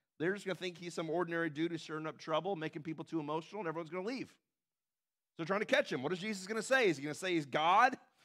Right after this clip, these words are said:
and get killed? Is he gonna say he's an average Joe and get ignored?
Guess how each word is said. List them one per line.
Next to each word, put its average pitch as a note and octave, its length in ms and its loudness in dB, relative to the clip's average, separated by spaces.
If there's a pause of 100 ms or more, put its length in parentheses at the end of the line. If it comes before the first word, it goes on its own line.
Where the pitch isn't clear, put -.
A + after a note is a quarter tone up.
(420)
and D3 160 -4
get D#3 180 -2
killed? A#3 380 4
Is F3+ 80 -4
he D3+ 80 -10
gonna E3 140 0
say F#3 200 0
he's D#3+ 140 2
an D3+ 100 -4
average E3+ 440 2
Joe G#3+ 480 2
and C#3+ 120 -8
get D3+ 120 -2
ignored? F#3+ 500 0